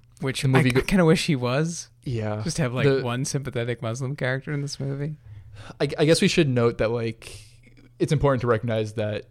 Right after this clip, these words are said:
Speaker 2: the, the biggest victims of isis and of, of radi-, of radical Islamic terrorism, quote unquote, are other Muslims. It's, it's,
Speaker 1: Yeah.
Speaker 2: it's, they're, they're the ones who suffer the most of that. It, it's not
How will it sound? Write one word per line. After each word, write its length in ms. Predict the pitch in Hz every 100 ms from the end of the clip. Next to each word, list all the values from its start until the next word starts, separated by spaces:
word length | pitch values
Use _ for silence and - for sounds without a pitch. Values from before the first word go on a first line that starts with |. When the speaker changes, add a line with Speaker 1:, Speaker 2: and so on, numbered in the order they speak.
| -
Speaker 2:
the, 320 | 165 147 123
the 140 | 120 120
biggest 400 | 113 110 107 -
victims 380 | 117 - 117 110
of 100 | 104
isis 600 | 104 - 107 - - -
and 280 | 131 123
of, 220 | - 110 -
of 140 | 113
radi-, 280 | 113 110 -
of 200 | 117 110
radical 360 | 107 107 117
Islamic 360 | 113 117 107 104
terrorism, 480 | - 110 107 104 107
quote 200 | - 104
unquote, 380 | 107 110 107 -
are 340 | 120 107 107 -
other 420 | 113 104 107 104 -
Muslims. 540 | 107 87 90 98 120
It's, 160 | 117 127
it's, 160 | 113 101
Speaker 1:
Yeah. 180 | 117 98
Speaker 2:
it's, 400 | 127 - - - 147 -
they're, 200 | 147 135
they're 400 | 135 127 120 101
the 140 | 127
ones 220 | 110 107
who 100 | -
suffer 240 | 110 107 110
the 80 | 104
most 240 | - 95
of 120 | -
that. 180 | 107 -
It, 100 | 120 -
it's 180 | 127 -
not 340 | 110 220 -